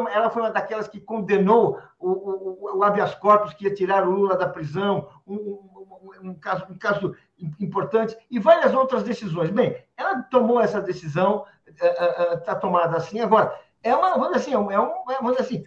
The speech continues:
você afastar um governador semanas antes de uma eleição e que é candidato à reeleição, que está na frente, gente, peraí. Isso é uma intervenção no processo eleitoral. Ou seja, isso merece um repúdio de alta, de a-, de grande,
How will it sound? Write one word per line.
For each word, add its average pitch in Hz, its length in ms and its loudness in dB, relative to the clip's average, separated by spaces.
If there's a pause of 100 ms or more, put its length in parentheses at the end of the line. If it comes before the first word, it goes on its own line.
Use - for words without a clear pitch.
você 196 180 -6
afastar 302 460 0
um 294 80 -2
governador 220 720 2 (260)
semanas 262 760 4
antes 233 180 0
de 190 80 -6
uma 202 120 0
eleição 175 680 -2 (120)
e 196 120 -10
que 269 100 -8
é - 60 0
candidato 254 580 0
à 220 60 0
reeleição, 190 680 -2 (280)
que 233 80 -8
está 302 280 2
na 214 140 2
frente, 220 500 2
gente, 170 360 -8
peraí. 165 380 -10 (840)
Isso - 140 -12
é - 40 -4
uma 508 80 -4
intervenção 349 540 4
no 240 60 2
processo 214 360 -4
eleitoral. 147 640 -6 (180)
Ou 214 60 -16
seja, 302 140 -12
isso 359 180 -14
merece 339 260 -2
um 330 60 -4
repúdio 285 960 -4 (220)
de 180 260 -10
alta, 269 840 6 (160)
de 180 220 -4
a-, 254 200 4
de 185 120 -6
grande, 247 540 -6